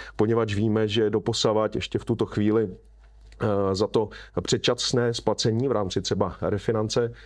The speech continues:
tak, eh, v tu chvíli je maximálně do těch tisíc korun, eh,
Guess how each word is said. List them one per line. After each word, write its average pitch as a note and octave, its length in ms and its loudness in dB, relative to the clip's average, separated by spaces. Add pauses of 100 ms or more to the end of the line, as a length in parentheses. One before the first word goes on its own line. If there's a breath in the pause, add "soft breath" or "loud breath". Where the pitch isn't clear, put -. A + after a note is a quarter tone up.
(220 loud breath)
tak, - 260 -2
eh, A#2+ 40 2 (160)
v - 120 -12
tu A2+ 120 -2
chvíli G#2+ 400 0
je G#2+ 100 2
maximálně G#2+ 840 0 (180)
do G#2+ 120 0
těch G2+ 180 -2
tisíc - 380 -4
korun, C#3+ 460 0
eh, - 440 -6